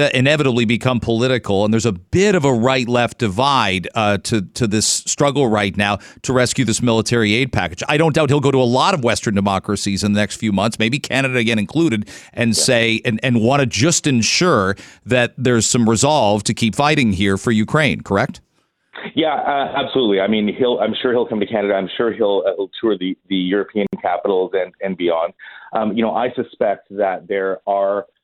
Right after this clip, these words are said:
Speaker 2: uh, that cooler heads will pre-, prevail within the G O P. There are good people
Speaker 1: Mm.
Speaker 2: that are actual, uh, conservatives, <laughs> traditional conservatives, um, who understand, um, that,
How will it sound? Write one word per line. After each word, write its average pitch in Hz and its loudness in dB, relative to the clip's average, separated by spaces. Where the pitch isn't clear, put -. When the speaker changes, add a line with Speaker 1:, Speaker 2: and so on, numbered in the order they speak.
Speaker 2:
uh, 101 -2
that 104 -4
cooler 135 0
heads 107 -4
will 104 -2
pre-, - -6
prevail 98 0
within 98 -2
the 101 -2
G 95 0
O 95 0
P. 101 -2
There 92 -2
are 92 0
good 98 -4
people 104 -4
Speaker 1:
Mm. - -16
Speaker 2:
that 90 -2
are 90 -2
actual, 104 -2
uh, 87 -2
conservatives, 101 -4
<laughs> - -18
traditional 127 -6
conservatives, 113 -2
um, 104 -2
who 104 -2
understand, 95 -2
um, 90 -4
that, 90 -2